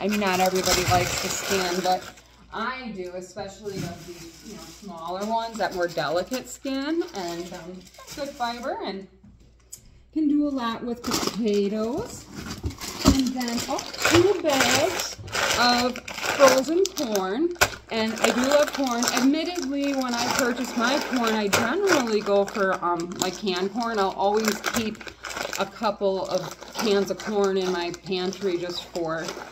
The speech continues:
you know, whatever, to add to a recipe. But, um, this super sweet corn,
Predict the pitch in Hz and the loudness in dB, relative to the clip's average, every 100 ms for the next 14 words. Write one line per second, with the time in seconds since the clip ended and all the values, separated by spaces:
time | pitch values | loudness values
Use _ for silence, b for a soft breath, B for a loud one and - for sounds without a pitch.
0 | - 214 214 180 180 185 190 175 175 175 | -2 2 2 2 0 2 0 0 -2 -2
1 | 180 180 196 175 175 - 262 226 185 180 | -2 -2 0 2 0 0 -4 0 0 -2
2 | B B - - 190 185 196 180 185 196 | B B -6 0 0 0 0 0 2 0
3 | - - - - - - 240 220 214 - | -4 -12 -10 -8 -8 -4 -4 -2 -4 -2
4 | 247 247 - 311 | -2 -4 -2 -2